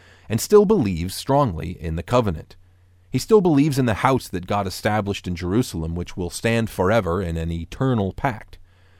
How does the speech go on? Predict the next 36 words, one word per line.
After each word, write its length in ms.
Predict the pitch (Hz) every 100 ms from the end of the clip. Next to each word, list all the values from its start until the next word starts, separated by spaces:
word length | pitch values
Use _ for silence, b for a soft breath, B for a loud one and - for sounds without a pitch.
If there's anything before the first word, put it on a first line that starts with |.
| b b b
This 200 | 151 190
is 100 | 120
royal 400 | 110 160 156 131
theology, 720 | - 107 98 85 85 98 - b b
often 320 | 147 196 147 123
over 300 | 131 135 123
against 440 | 104 127 170 - -
prophetic 420 | 101 143 160 -
theology, 640 | - 82 87 92 - - b b b b
two 140 | 226
sides 400 | - 156 131 117
of 100 | 123
the 60 | 139
same 320 | - 82 85
coin, 440 | - 170 101 - - b b
nationalized 800 | 87 80 - 98 85 85 - -
Israel. 540 | 127 107 95 85 - _ b b b b b b
From 160 | 151
here, 200 | 170 247
the 100 | 233
literature 500 | 202 156 160 - 135
will 100 | 123
follow 380 | 127 113 110 131
the 100 | 127
descendants 560 | 127 - 113 120 120 135
of 140 | 107
David 320 | 92 90 95
and 80 | 95
the 60 | 95
prophets 480 | - 85 - 87
who 80 | 95
challenge 520 | - - 110 104 90
them 240 | 92 82 85
and 200 | - 90
their 120 | 85 80
power. 480 | - 107 87 -